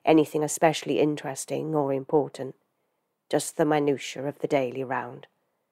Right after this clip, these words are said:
the ins and outs, the comings and goings, the humdrum details which life depends upon. The sums were still occurring, oddly moving to see them now, getting longer and longer as our income and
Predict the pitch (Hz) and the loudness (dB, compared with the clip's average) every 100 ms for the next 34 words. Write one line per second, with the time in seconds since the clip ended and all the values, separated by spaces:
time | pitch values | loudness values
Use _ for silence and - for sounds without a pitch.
0 | _ _ - 175 185 185 165 151 131 - | _ _ 2 6 6 4 2 0 -2 -6
1 | _ - - - _ _ _ - - 143 | _ -14 -14 -18 _ _ _ -8 0 0
2 | 139 127 135 - 139 143 147 123 120 135 | 0 -4 -10 -6 -2 0 0 0 -6 -14
3 | - - _ _ _ _ _ - 185 170 | -14 -14 _ _ _ _ _ 0 2 6
4 | 202 190 185 170 165 170 170 - 143 139 | 6 4 6 6 4 2 0 2 0 0
5 | 139 147 - 156 151 139 - _ - _ | 2 2 2 2 2 2 -6 _ -20 _
6 | 170 165 175 160 139 131 - 117 110 _ | 2 6 6 4 0 -8 -8 -12 -14 _
7 | _ _ _ _ _ _ _ _ _ _ | _ _ _ _ _ _ _ _ _ _
8 | _ - 202 - 226 185 - 147 - 151 | _ 2 4 8 8 8 2 -2 -2 -2
9 | 139 - 156 139 139 151 160 _ _ _ | -2 -2 0 2 0 -6 -10 _ _ _
10 | _ - 185 175 175 175 190 147 127 131 | _ 6 6 8 6 8 6 6 2 0
11 | 143 - 131 120 131 131 139 147 _ _ | -2 2 2 0 -6 -6 -6 -8 _ _
12 | _ _ 165 160 156 160 156 156 156 147 | _ _ 0 4 4 6 6 6 4 4
13 | - 151 151 170 170 147 143 135 156 147 | 4 2 4 4 4 0 -6 -4 0 4
14 | 147 - 170 165 160 147 143 | 4 4 2 2 0 0 0